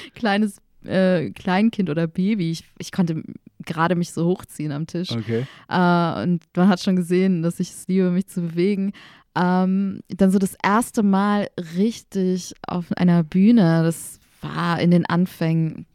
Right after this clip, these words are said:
Speaker 1: war, wie alt war ich da? Neun, acht, äh, neun, zehn? Ich, ich kann's gar nicht so genau sagen. Das war damals bei so, mit so einer Kindertanzgruppe.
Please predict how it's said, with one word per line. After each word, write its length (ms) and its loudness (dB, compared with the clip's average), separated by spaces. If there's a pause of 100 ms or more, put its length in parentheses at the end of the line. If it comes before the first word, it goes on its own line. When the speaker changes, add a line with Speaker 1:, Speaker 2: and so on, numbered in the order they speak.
(120)
Speaker 1:
war, 360 0
wie 100 0
alt 140 -2
war 100 0
ich 100 -2
da? 200 -2 (440)
Neun, 680 2
acht, 220 -8 (220)
äh, 40 0
neun, 280 4
zehn? 500 0 (420)
Ich, 200 -2 (160)
ich 100 -12
kann's 300 4 (160)
gar 100 -2
nicht 140 4
so 60 -10
genau 200 4
sagen. 400 2
Das 180 0
war 300 0 (160)
damals 280 2
bei 80 4
so, 100 2
mit 180 2
so 60 0
einer 120 2
Kindertanzgruppe. 1000 0